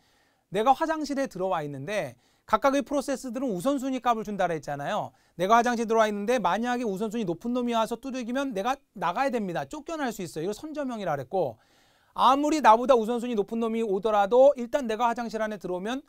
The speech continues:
우선순위가 내가 낮지만 나는 끝날 때까지 볼일 다 보고 나오는 요런 게 비선점형이라고 딱 요렇게 제가 설명을 드렸어요. 그래서 이 우선순위 스케줄링은 선점형도 있고 비선점형도 있다. 그래서 스케줄링 종류 구분할 때 제가 계속 말씀을 드렸던 부분입니다.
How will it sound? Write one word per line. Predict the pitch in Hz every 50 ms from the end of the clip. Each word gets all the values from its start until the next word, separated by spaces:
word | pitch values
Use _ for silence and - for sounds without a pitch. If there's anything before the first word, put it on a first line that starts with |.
| _ -
우선순위가 | 190 196 220 226 208 208 214 190 214
내가 | 196 202 196 190
낮지만 | 160 165 156 - 214 214 233 285 302 320
나는 | 240 262 285 285 285 -
끝날 | - 349 339 339 330 -
때까지 | - 285 - - 254 247 262 262
볼일 | - 196 208 214 208
다 | - 165 170
보고 | 180 208 214 208
나오는 | 202 190 185 185 202 254 277 277 _ _ _ -
요런 | 170 170 185 185 180 185
게 | 220 254
비선점형이라고 | - - - - 190 202 - 220 208 196 202 190 190 185 180 175 165 160 196 233 - -
딱 | - - 262 190
요렇게 | 202 208 202 - 226
제가 | 202 202 202
설명을 | 180 185 175 165 165 151
드렸어요. | 139 131 123 110 - 123 113 113 113 110 _ _ _ _
그래서 | - 180 180 185 180 240 269 269 _ _ _ _ _ _ _ _ - 196
이 | 220 247 254 240
우선순위 | 214 180 254 262 262 226 233 254 247 247 254
스케줄링은 | - - - 240 214 220 214 214 226 240 269
선점형도 | 240 - - 320 311 302 277 277 269 247 247 233 233 196 202
있고 | 202 - - 254
비선점형도 | - - - 180 147 226 247 240 226 233 220 226 220 208 208
있다. | 196 170 - - 175 175 156 135 113 - _ _ _
그래서 | - 185 190 190
스케줄링 | - - 269 254 220 226 226 226 220
종류 | - - 180 190 202 214 214 190
구분할 | - 165 170 180 175 170
때 | 165 - 214 233 269 262 _ _
제가 | - - 143 156
계속 | 151 - 143 170 202 269 254
말씀을 | 196 151 135 131 - 180 196
드렸던 | - - 160 185 190 - 262 240
부분입니다. | 240 185 170 156 143 135 120 110 123 120 117